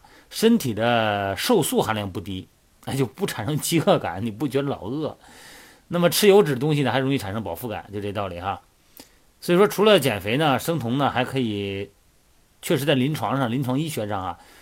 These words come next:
证明还有其他的功效，比方说治疗青春痘啊、偏头疼啊、呃，阿兹海默症啊，甚至于说治疗帕金森，哎，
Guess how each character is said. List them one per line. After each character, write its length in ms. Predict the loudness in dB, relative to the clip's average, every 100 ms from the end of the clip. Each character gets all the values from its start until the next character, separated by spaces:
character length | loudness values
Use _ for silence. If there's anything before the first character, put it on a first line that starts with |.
| -8
证 120 | 0 2
明 100 | 2
还 80 |
有 80 | 0
其 160 | -2 -4
他 100 | -4
的 80 | -4
功 180 | -6
效， 220 | -6 -6 -8
比 80 | -6
方 120 | -4
说 200 | -2 -4
治 120 | -4
疗 140 | -4 -4
青 180 | -4 -4
春 120 | 0
痘 220 | 2 4
啊、 260 | 4 4 2
偏 320 | -2 -4 -2
头 220 | 0 0
疼 200 | 2 2
啊、 300 | 4 6 4 -2 -20 -20 -20 -6
呃， 160 | 0 2
阿 160 | 2
兹 120 | 4
海 160 | 4 2
默 140 | 0
症 220 | 2 4 4
啊， 340 | 6 6 4
甚 200 | 2 0
至 80 | 0
于 60 |
说 260 | 0 2 2
治 140 | 0
疗 240 | -2 0 0
帕 180 | 0 -2
金 100 | 0
森， 300 | 0 -2 -6 -16 -4
哎， 200 | -4